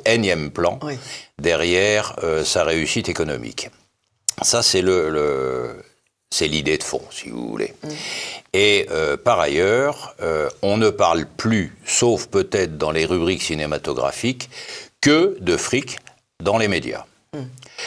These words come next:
Speaker 1: Alors, évidemment, ce n'est pas toujours évident, mais quand on regarde les informations qui paraissent dans les médias, elles sont toutes plus ou moins sous-tendues, toujours, par, euh, un problème économique à la clé. Euh,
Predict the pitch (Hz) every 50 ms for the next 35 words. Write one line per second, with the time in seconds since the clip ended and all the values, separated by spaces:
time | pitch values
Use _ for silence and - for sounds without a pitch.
0 | - - - - 82 78 65 60 - - - - - - 64 60 71 104 113 -
1 | - - - - 69 67 - 76 71 67 65 - 62 60 67 80 104 165 233 254
2 | 226 123 - 95 90 80 95 87 87 85 107 107 90 82 78 73 78 73 65 -
3 | 78 73 71 71 69 - - 82 73 67 - - - - 69 62 71 76 67 64
4 | 62 62 62 60 62 60 62 62 92 123 80 - - 85 87 - - 113 120 113
5 | - 90 76 - - - 113 101 104 117 110 104 92 85 76 73 - - 90 -
6 | 95 92 87 73 69 64 - - - _ - 170 151 - 87 90 107 - - -
7 | - - - - - - - - - - - - _ - 113 107 123 147 175 185
8 | - - - - - 104 98 95 95 90 87 87 85 82 80 80 80 69 - -
9 | 107 113 104 - 104 98 117 147 156 139 113 - 95 85 85 87 110 277 - -
10 | 95 85 78 - - 67 64 - - - - - - _ _ _ _ _ _ _
11 | _ - - - - - - - - 82 82 80 78 78 73 71